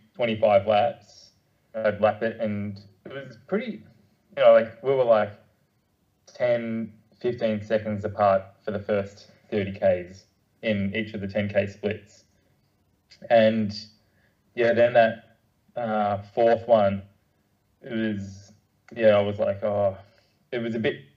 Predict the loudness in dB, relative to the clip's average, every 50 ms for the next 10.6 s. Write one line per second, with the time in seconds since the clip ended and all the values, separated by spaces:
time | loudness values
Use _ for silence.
0 | _ _ _ _ _ -8 -4 -2 -2 -2 -4 -6 -12 -20 _ _ _ -4 4 6
1 | 6 6 6 2 -2 -4 -4 -6 -6 -4 -2 -2 -2 -2 -2 0 0 0 0 -2
2 | -6 -12 _ _ _ _ _ _ _ _ 4 6 8 8 6 4 0 -6 -14 _
3 | -4 0 0 0 0 0 -4 -10 -8 -4 0 0 0 2 0 -2 -4 -6 -10 -16
4 | -20 _ _ _ _ _ _ _ _ _ _ _ _ _ _ _ _ _ _ -20
5 | -4 0 4 4 4 4 0 -4 -4 -2 0 0 0 -2 -6 -10 -18 -20 -20 _
6 | _ _ _ _ _ _ _ _ _ _ _ -8 -8 -8 -8 -8 -4 -2 -2 -2
7 | -2 -6 -10 -8 -8 -8 -4 0 0 0 0 -2 -6 -14 -18 _ -10 -8 -4 0
8 | 2 0 0 0 -2 -6 -6 -2 0 0 2 2 2 2 2 2 0 0 -2 -4
9 | -10 -20 _ _ _ _ _ _ _ _ _ _ _ _ _ _ -20 -20 _ _
10 | _ _ _ _ _ 2 2 2 2 2 0 -2